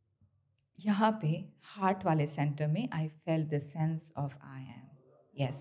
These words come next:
I exist। It's arising from here, this heart center।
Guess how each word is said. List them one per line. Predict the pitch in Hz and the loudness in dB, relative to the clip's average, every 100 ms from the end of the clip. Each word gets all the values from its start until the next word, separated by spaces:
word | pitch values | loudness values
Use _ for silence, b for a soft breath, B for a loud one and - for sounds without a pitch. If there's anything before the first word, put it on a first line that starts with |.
| - 151 | -6 -2
I | 147 143 | 0 0
exist। | 135 - 143 - - - _ 160 | -2 -4 -2 -2 -6 -12 _ -4
It's | - - - 160 | -4 -8 -2 4
arising | 151 160 180 190 190 | 6 4 4 0 0
from | - 160 | 0 2
here, | 196 - 135 139 123 - - _ _ _ _ - | 0 -2 0 2 2 -2 -14 _ _ _ _ 0
this | 156 - | 0 0
heart | 160 147 | -2 -4
center। | - - 139 135 | -4 -8 -8 -8